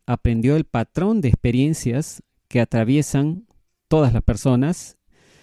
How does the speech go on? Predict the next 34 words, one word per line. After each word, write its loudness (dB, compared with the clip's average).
y -2
al 2
desarrollar 0
una 2
familiaridad 2
con 0
su 0
mundo 0
pudo 2
sab-, -6
pudo 4
hablarles -2
en 0
sus -2
términos. -4
Esto 0
permitió 2
que 2
sus 2
clientes 0
confiaran 2
lo 0
suficiente -4
en 0
él 0
como -2
para 0
sentirse -4
cómodos 2
de 0
compartir -2
lo 0
que -2
sabían. 2